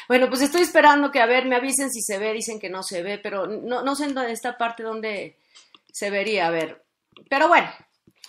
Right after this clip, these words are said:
Ah, no, dice Claudia Cosinelli que sí se ve, este, dice Maite que no se ve, que dice,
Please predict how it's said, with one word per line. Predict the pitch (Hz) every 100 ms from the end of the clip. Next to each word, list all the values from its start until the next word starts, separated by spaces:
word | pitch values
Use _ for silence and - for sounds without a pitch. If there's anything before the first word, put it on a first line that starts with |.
| - _ _ - -
Ah, | 330 339
no, | 359
dice | 359 370 392
Claudia | 370 359 349
Cosinelli | 294 277 311 320
que | 269
sí | 269
se | 254 254
ve, | 247 254 285 285 _ -
este, | 202 180 - - 202 202
dice | 240 240
Maite | 240 247 233
que | 214
no | 208 202
se | 220 214
ve, | 254 269 269
que | 247 208 190
dice, | 226 220 220 202